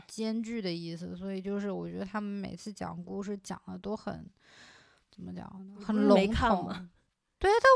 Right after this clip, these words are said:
Speaker 1: 我有看那个其他的那个 cut 啊、评论啊什么的，就是我觉得太笼统了，就是，就小孩儿大人都想抓的那种，我就，我不太喜欢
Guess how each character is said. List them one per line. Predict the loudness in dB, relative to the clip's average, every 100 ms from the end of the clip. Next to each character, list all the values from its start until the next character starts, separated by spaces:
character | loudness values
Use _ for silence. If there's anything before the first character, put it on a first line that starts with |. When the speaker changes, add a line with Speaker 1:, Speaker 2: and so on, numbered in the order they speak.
| 10
Speaker 1:
我 |
有 | 8 8
看 | 6 4 4
那 | 4 4
个 | 4
其 | 2 -4 2
他 | 4 4
的 | 4 0
那 | 0
个 | -2 -4
cut | -6 -2 -2 -2
啊、 | -4
评 | -4 -6 -6
论 | -4 -2
啊 | -2 -4
什 | -8 -10
么 | -12
的， | -12 -14 -16 _ _ _ _ _
就 | -8 -4
是 | -2
我 | -4
觉 | -6 -8
得 | -6 -8 -8
太 | -12 -6
笼 | -6 -6 -8 -10
统 | -12 -10 -10 -10
了， |
就 | -10 -10
是， | -8 -10 -12 _ _ _ _ _ _ _
就 | -8 -8 _ _
小 | -8 -4 -4
孩 | -4
儿 | -6
大 | -2 -2
人 | -2 -6
都 | -8
想 | -8 -8 -10
抓 | -10 -8 -6
的 | -8
那 | -10 -14
种， | -14 -14
我 | -12
就， | -12 -14 -14
我 | -14
不 | -12 -12
太 | -12 -12
喜 | -16
欢 | -20